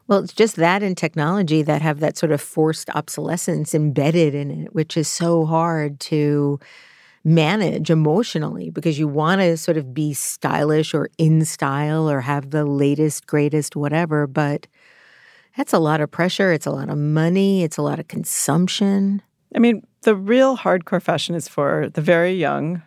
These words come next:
Speaker 2: who change their fashion all the time and are s-, trying to figure out who they are and are using style as a tool to do that,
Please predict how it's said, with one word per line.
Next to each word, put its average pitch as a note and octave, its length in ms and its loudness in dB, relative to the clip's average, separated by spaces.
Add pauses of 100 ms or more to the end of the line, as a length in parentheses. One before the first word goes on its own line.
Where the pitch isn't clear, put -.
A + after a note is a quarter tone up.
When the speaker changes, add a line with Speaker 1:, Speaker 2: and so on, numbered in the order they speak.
(180)
Speaker 2:
who - 100 -10
change D3 400 -4
their C#3 180 0
fashion D#3 440 -4
all C#3+ 160 0
the C#3 80 -6
time D#3 300 -4
and D3 100 0
are C3 160 -2 (280)
s-, - 400 -14
trying C#3 280 -4
to C#3+ 60 -6
figure C3+ 260 -4
out C3 120 0
who D3 100 -2
they F3 160 0
are G3 300 4
and C#3 100 -2
are C#3+ 60 -4
using D3 640 -2 (840)
style C#3 520 0
as C#3+ 140 -4
a C3+ 60 -8
tool C#3+ 260 -6
to - 140 -10
do G3 200 -2
that, E3+ 320 2